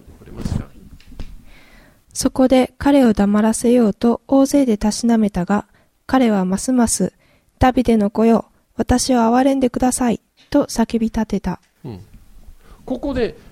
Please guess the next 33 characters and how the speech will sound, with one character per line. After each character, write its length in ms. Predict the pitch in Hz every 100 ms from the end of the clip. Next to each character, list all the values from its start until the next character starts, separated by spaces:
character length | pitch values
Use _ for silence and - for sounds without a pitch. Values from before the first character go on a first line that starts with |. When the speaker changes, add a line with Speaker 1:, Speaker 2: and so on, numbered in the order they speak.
| -
Speaker 1:
こ 180 | - 277
こ 140 | 285
で、 280 | 247 190 139
あ 140 | - 120
の、 340 | 117 110 107 - _ _ _ _
気 100 | 196
に 120 | 196
な 100 | 185
る 80 | 156
言 100 | 156 139
葉 120 | 120
は 120 | 98
ね、 180 | 110 107
日 140 | 139 165
本 180 | 180
語 80 | 175
の 100 | 160
訳 220 | 143 131
は 140 | 110 98
ね、 140 | 92 _ -
ま 240 | - 131 202
す 180 | - 233
ま 160 | 220
す。 200 | 208 123 - _ _ _ _ _ _ _ _ _ _ _ _ _ _ _ _ _ _ _ 139 135 -
英 220 | 151 190
語 140 | 202
だ 80 | 185
っ 60 | 180
た 100 | 143
ら、 200 | 120 - _ -
all 540 | 151 220 233 220 220
the 200 | 196 196
more。 460 | 185 240 165 90 -